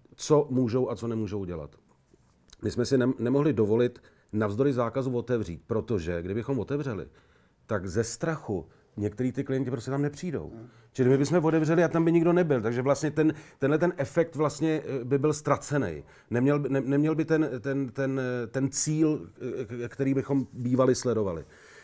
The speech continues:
Speaker 1: Takže jsme museli strpět to, že jsme byli prostě zavřený. Zavřený navzdory tomu,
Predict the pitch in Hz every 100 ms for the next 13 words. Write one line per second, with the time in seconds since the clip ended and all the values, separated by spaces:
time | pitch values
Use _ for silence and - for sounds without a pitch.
0 | - _ 117 151 156 170 - 175 - -
1 | 175 170 190 170 - - 87 117 - -
2 | - - - 90 117 135 131 135 139 131
3 | - 139 110 110 101 104 73 69 - _
4 | _ 87 110 104 110 120 135 165 - _
5 | 101 110 101 117 117 - 110 110 131